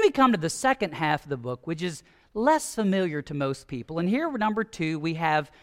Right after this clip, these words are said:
what are the visions of Daniel in chapter seven through twelve. The visions of Daniel.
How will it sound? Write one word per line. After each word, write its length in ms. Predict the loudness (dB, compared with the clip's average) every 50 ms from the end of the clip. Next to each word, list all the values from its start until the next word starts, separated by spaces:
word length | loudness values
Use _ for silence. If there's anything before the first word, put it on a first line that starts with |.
| -20 -14 _
what 160 | 2 4 4
are 60 | 4
the 120 | 4 2 -2
visions 600 | -2 2 2 4 4 4 2 0 -2 -4 -4 -4
of 160 | -6 -8 -6
Daniel 420 | -6 -6 -4 -4 -4 -4 -4 -4 -4
in 120 | -4 -4
chapter 440 | -4 -2 -2 -2 -2 -2 -4 -8 -10
seven 440 | -8 -8 -6 -4 -4 -4 -4 -6 -8
through 160 | -8 -10 -12
twelve. 380 | -8 -6 -6 -6 -6 -8 -12 -12
The 100 | -8 -8
visions 880 | -8 -4 2 4 6 6 6 4 0 -6 -6 -8 -8 -10 -12 -18 -20 _ _ _ _ _ _ _ _ _ _ _ _ -6
of 160 | -6 -6 -4
Daniel. 380 | -4 -4 -4 -4 -8 -12 -14